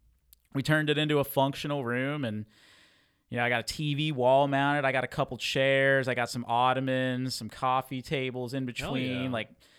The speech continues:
Speaker 1: whole big liquor cabinet, and then another, like, shelving unit next to it. We painted the walls. We got new blinds. Like,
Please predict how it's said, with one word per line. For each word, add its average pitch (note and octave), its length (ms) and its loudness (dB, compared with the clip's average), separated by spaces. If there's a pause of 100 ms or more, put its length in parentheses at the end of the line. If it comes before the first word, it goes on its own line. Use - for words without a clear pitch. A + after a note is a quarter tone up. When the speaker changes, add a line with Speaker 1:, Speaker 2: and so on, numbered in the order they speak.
(180)
Speaker 1:
whole D#3 360 2
big D3+ 360 2
liquor D3 360 -4
cabinet, D3 680 0
and C#3 100 -6
then C#3 120 0
another, C3 720 0
like, A2+ 220 -6
shelving C#3+ 580 0
unit C#3+ 420 -4
next B2+ 400 -4
to C#3+ 180 0
it. C#3 140 0
We A#2 80 -4
painted C#3 400 0
the B2 80 0
walls. B2+ 420 2
We A#2+ 60 -6
got C3 280 0
new C#3 160 -6
blinds. C3 720 0
Like, G#2 220 -8